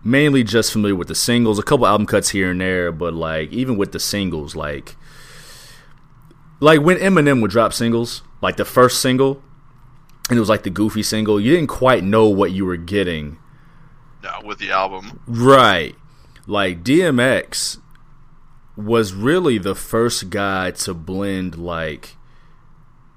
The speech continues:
Speaker 1: pure aggression with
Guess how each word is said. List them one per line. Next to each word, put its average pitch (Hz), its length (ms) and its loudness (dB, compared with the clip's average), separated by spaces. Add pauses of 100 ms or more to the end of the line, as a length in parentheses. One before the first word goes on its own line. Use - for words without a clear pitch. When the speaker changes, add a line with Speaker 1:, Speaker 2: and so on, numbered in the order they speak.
(220)
Speaker 1:
pure 151 420 2
aggression 117 720 -2 (1000)
with 98 840 -2